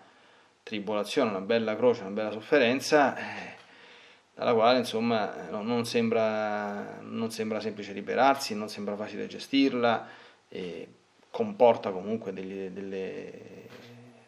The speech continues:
delle pene, insomma, delle tensioni non indifferenti.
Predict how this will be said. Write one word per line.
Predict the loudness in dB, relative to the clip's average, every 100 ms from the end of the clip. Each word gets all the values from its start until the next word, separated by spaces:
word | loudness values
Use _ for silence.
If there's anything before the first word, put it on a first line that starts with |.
| _ -6
delle | 0 0
pene, | 0 0 -2
insomma, | -4 -10 -8
delle | -8 -6
tensioni | -6 -2 -2 -2 -4
non | -6 -6
indifferenti. | -6 -8 -8 -8 -10 -14 -20